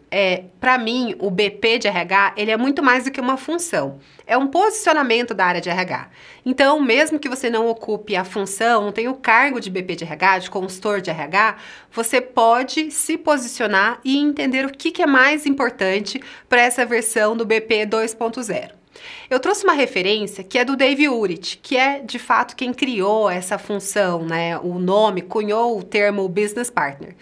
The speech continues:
E ele traz uma, uma situação que é super interessante da gente pensar.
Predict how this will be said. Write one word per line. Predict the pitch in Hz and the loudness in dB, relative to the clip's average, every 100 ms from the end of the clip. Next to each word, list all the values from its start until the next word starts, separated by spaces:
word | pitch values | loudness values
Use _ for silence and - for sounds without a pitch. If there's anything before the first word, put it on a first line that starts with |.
| - - - - | -20 -18 -18 -4
E | 269 | 0
ele | 311 330 | 2 4
traz | 330 302 | 4 4
uma, | 294 247 220 202 175 175 | 4 4 4 4 0 -4
uma | 185 196 180 175 170 | -8 -6 -4 -4 -6
situação | - 180 175 - 233 | -8 -6 -6 -4 -6
que | 240 | -4
é | 254 | -6
super | - 320 311 294 277 | -6 -4 -2 -2 -2
interessante | 254 247 254 262 233 | -2 0 0 -2 -4
da | 226 | -4
gente | 220 233 | -4 -6
pensar. | - 220 226 165 - | -4 -6 -4 -6 -6